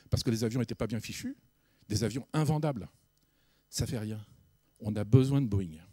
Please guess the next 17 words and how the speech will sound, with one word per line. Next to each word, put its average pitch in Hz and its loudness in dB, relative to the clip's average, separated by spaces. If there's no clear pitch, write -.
Si - -4
la 110 -2
même 160 0
chose 143 0
arrive 107 -4
à, 87 -8
à 101 -6
Airbus, 110 -6
on 95 -8
a 101 -6
besoin 123 -6
de 113 -6
vous. 135 -8
Retard 127 -2
du 131 -4
trois - -2
quatre-vingts, 151 -2